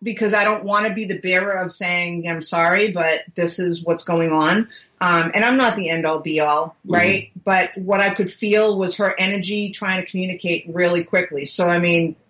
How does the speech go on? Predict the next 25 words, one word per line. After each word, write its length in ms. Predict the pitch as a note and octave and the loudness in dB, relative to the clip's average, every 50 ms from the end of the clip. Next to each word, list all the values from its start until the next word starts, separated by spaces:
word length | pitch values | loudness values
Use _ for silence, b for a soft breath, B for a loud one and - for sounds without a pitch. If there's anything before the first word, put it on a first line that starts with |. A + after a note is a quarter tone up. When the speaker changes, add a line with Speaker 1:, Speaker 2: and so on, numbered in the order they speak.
| - - | -2 0
Speaker 1:
I 200 | E3+ F3 F3 E3+ | 0 0 0 0
don't 360 | E3+ G3+ G3 F#3+ F#3+ - - | 0 0 0 0 -2 -4 -2
feel 200 | A3+ A3 G#3+ G3+ | 0 2 2 4
that 120 | F#3+ F3+ | 2 2
unless 260 | F3 E3+ E3+ E3+ E3+ - | 2 0 -2 -2 -4 -6
someone's 300 | F#3+ F3+ E3+ E3 D#3 - | -6 -4 -4 -6 -6 -8
deceased 460 | - E3 - G#3+ G#3+ G3 F#3 F#3 G3+ | -12 -8 -6 -4 -2 -2 0 2 2
Speaker 2:
No. 140 | G#3 F#3 E3 | 2 2 2
Speaker 1:
and 80 | E3 D#3+ | 2 0
they're 180 | D#3+ D#3 - - _ | 0 -2 -4 -10 _
trying 260 | - - F#3+ E3+ D#3+ | -8 -6 -4 -4 -4
to 40 | D3+ - | -4 -6
talk. 380 | - E3+ D#3 - - - - - - | -4 -2 -2 -2 -4 -6 -8 -4 0
Speaker 2:
I, 120 | F3 F#3 F3 - | 0 0 0 0
I, 100 | - F3 | -2 -2
we, 240 | F3 E3+ - - - | -2 -2 -4 -4 -2
we 120 | G3 G3 G3+ | 0 2 4
worked 240 | G3 F#3 E3+ - D#3 | 6 4 4 4 0
on 80 | D3 | 0
a 20 | - | 0
case 220 | - C#3+ D3 - - | 0 -2 -2 -2 -4
before, 360 | - - - G3 F#3+ D#3 - | -6 -2 2 4 4 4 4
but 140 | - C#3+ D3+ | 4 2 4
I 60 | E3 | 6
remember 680 | G3 G3 G3 G3+ G3 F3+ D#3+ D3+ D3 C#3+ C3+ B2 A2+ | 6 6 6 6 4 4 4 2 2 2 2 0 -2